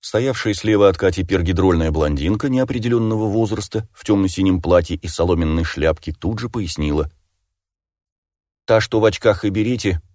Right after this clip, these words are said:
Софья Горшкова, помощник режиссера. Рыженькая с косичками, Анечка Дроздова, его ассистентка». «Сколько же ей лет?» — удивилась Зинуля. «Она на школьницу похожа». Блондинка в темно-синем усмехнулась.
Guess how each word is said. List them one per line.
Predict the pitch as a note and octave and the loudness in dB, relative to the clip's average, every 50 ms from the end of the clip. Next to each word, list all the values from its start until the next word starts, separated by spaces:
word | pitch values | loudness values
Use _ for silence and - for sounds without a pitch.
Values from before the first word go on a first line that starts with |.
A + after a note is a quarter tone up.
| _ _ | _ _
Софья | _ - - - A2+ G2+ F#2+ G2+ | _ -10 -2 -2 -2 0 2 0
Горшкова, | F#2 F#2+ G2 F#2 F2 - - F#2+ D#2+ D2 | 4 4 4 4 2 0 0 0 0 2
помощник | - A2 A2+ B2 B2 A2 - G#2+ G2+ F#2 | 4 4 4 4 4 0 0 -2 -2 0
режиссера. | G2+ G2+ F#2+ G#2 G#2 - - - E2+ D2 D2 D2+ - _ _ _ _ _ _ _ _ _ _ _ _ _ _ | 0 0 0 0 -4 -4 -2 -2 0 0 0 -2 -4 _ _ _ _ _ _ _ _ _ _ _ _ _ _
Рыженькая | G#2+ B2+ D#3+ D#3+ D3+ B2 G#2 - G2 F#2+ | 0 0 2 4 2 2 2 2 0 -2
с | E2+ | 0
косичками, | - G2+ F#2+ F2+ - F#2 E2 - - F2+ G2 | 0 0 0 0 -2 -4 -4 -2 -2 0 2
Анечка | G#2+ G#2+ G2+ G2+ F#2+ - - F#2+ | 4 4 2 2 -2 -4 -2 0
Дроздова, | G2+ G#2 G2 F#2 F2 E2+ G2 F#2 F2+ | 4 4 4 4 2 2 2 2 2
его | F2+ F#2 A2 B2+ B2+ | 0 0 0 0 0
ассистентка». | A#2 - - - - - F#2+ F2 E2 D#2 - - E2+ D#2+ D#2+ - _ _ _ _ _ _ _ _ _ _ _ _ _ _ _ _ _ _ _ _ _ _ _ _ | -2 -2 -6 -10 -6 -2 -2 -2 -2 -2 -2 -2 -4 -4 -4 -8 _ _ _ _ _ _ _ _ _ _ _ _ _ _ _ _ _ _ _ _ _ _ _ _
«Сколько | - - - - D#2 D2+ - | -14 -10 -6 -6 -6 -6 -4
же | D2+ E2+ | -6 -4
ей | F2 F#2+ A#2 A#2+ | -4 -4 -2 -2
лет?» — | G#2+ D2+ C#2 - - _ _ _ _ _ _ - | -2 -4 -4 -8 -16 _ _ _ _ _ _ -6
удивилась | G2+ F#2+ G#2+ G#2 F#2+ E2+ F2+ F2 | -4 -4 -2 -2 0 0 0 -2
Зинуля. | D#2+ D#2 F#2+ A2 G#2+ F#2 D#2+ C#2+ C2+ - _ _ _ _ _ _ _ _ | -2 -2 0 0 2 2 0 0 -4 -6 _ _ _ _ _ _ _ _
«Она | - D2 D#2+ F2 | -6 -4 -2 -2
на | A#2 C3 | -2 -4
школьницу | - - - G3+ E3+ B2+ F#2 - - D#2 | -4 -4 -4 -2 -2 -2 -4 -4 -4 -4
похожа». | - G#2+ - - A#2 D#2+ B1+ B1 - _ _ _ _ _ _ _ _ _ _ _ _ _ _ _ _ _ _ _ _ _ _ _ | -4 -4 -2 -2 -2 -2 -4 -8 -12 _ _ _ _ _ _ _ _ _ _ _ _ _ _ _ _ _ _ _ _ _ _ _
Блондинка | D#2+ G2 G2+ G2+ G2+ F2 G2+ F#2+ F2 - F2 | 0 2 2 2 2 0 0 -2 -2 -4 -8
в | - | -8
темно-синем | - F#2+ E2+ F2 F2+ E2+ - - F2+ E2+ E2 | -6 -4 -4 -2 -4 -4 -4 -4 -4 -2 -2
усмехнулась. | E2+ E2 - G2+ G2+ - - D#2 C#2 C2 B1 - - | -4 -4 -6 -6 -8 -6 -6 -6 -6 -6 -6 -10 -14